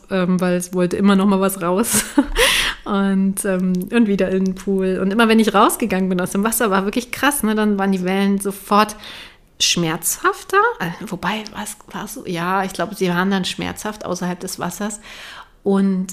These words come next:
ähm, auch vor allem viel häufiger, ganz, ganz häufig, ja. Und ja, dann, ähm, hat mein Mann dann noch mal bei der Hebamme angerufen, dass sie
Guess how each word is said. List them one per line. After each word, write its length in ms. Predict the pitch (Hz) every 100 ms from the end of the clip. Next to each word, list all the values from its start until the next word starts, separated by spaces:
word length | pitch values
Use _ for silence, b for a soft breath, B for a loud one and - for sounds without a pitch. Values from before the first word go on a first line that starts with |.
| -
ähm, 640 | 202 190 185 185 190 196 - _ _ _ _ _ _ _ - _ _ - - - - - - _ _ - -
auch 360 | 196 214 208 -
vor 220 | - -
allem 180 | 202 202
viel 200 | 214 185
häufiger, 420 | 185 - 175 175 -
ganz, 220 | 214 208
ganz 260 | 202 190 -
häufig, 420 | 196 190 165 - -
ja. 220 | 190 196 B B B B B B _
Und 960 | 185 175 170 170 165 165 165 160 - -
ja, 320 | 180 175 190
dann, 600 | 190 180 180 175 175 170
ähm, 380 | 170 175 165 160
hat 180 | 165 -
mein 200 | 165 160
Mann 180 | 160 165
dann 140 | 160
noch 160 | 175 208
mal 100 | 190
bei 100 | 180
der 120 | 165
Hebamme 340 | 180 196 185
angerufen, 480 | - 180 170 170 175
dass 180 | 160
sie 80 | -